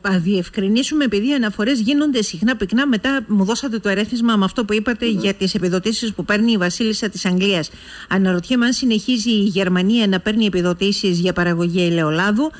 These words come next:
Speaker 1: όπως επίσης αν, ε, μεγάλες ξενοδοχειακές μονάδες στη χώρα μας συνεχίζουν να παίρνουν επιδοτήσεις για τους ελαιώνες και τα, α, το λάδι το οποίο
Speaker 2: Εδώ
Speaker 1: παράγουν.
Speaker 2: παίρνει επιδότηση ο Πρωθυπουργός της Ελλάδος, ε, και ενίσχυση για, για τη, για τα ελαιόδεντά του.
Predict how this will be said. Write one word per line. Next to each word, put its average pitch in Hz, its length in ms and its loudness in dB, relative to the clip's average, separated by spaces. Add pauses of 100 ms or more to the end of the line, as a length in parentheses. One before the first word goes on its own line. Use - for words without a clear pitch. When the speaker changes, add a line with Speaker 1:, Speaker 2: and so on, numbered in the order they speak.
(200)
Speaker 1:
όπως 247 320 -4
επίσης 240 540 -2
αν, 233 480 4
ε, 190 180 2
μεγάλες 190 800 0
ξενοδοχειακές 180 720 -2
μονάδες 185 380 0
στη - 120 -18
χώρα 196 200 0
μας 311 200 0 (260)
συνεχίζουν 247 600 0
να 190 120 2
παίρνουν 180 380 2
επιδοτήσεις 185 760 0
για 196 180 2
τους 185 200 -4
ελαιώνες 220 580 0 (320)
και 220 140 -2
τα, 196 140 -2 (340)
α, 190 340 2
το 202 80 -2
λάδι 254 300 0
το 233 100 -2
οποίο - 120 2
Speaker 2:
Εδώ 262 100 2
Speaker 1:
παράγουν. 185 340 0
Speaker 2:
παίρνει 185 200 0
επιδότηση 175 540 -2
ο 170 60 0
Πρωθυπουργός 160 580 0
της - 80 -8
Ελλάδος, 175 600 -2
ε, 170 220 -2
και 165 80 -2
ενίσχυση 156 720 0
για, 147 140 2 (520)
για 147 140 -2
τη, 147 260 0
για 143 120 0
τα 143 100 0
ελαιόδεντά 135 880 0
του. 87 220 -12